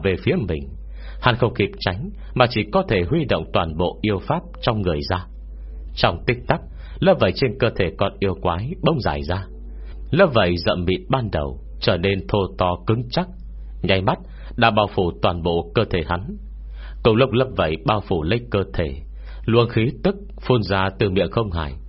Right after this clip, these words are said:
đã đánh trúng con yêu quái do thanh niên tóc bạc biến thành. Giống như một cơn cuồng phong thổi bay một chiếc lá, con yêu quái bị luồng khí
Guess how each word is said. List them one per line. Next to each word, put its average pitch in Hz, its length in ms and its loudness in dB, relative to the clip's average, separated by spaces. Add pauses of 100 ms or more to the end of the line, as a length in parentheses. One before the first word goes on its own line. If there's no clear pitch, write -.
(220)
đã 104 120 4
đánh 95 220 2
trúng 127 240 0
con 95 160 0 (100)
yêu 92 220 2
quái 87 240 -2 (420)
do 101 260 4
thanh 107 160 2
niên 98 220 0
tóc 175 220 0
bạc 82 160 0 (120)
biến 143 240 2
thành. 67 220 -2 (1200)
Giống 120 260 4
như 98 240 6 (100)
một 113 240 4
cơn 180 260 2
cuồng 85 280 2
phong 101 260 0 (320)
thổi 107 140 6
bay 92 200 4 (140)
một 87 220 0
chiếc 113 220 -2
lá, 87 220 -2 (600)
con 101 180 4
yêu 95 140 2
quái 98 360 0 (320)
bị 117 140 6
luồng 107 200 4
khí 127 180 2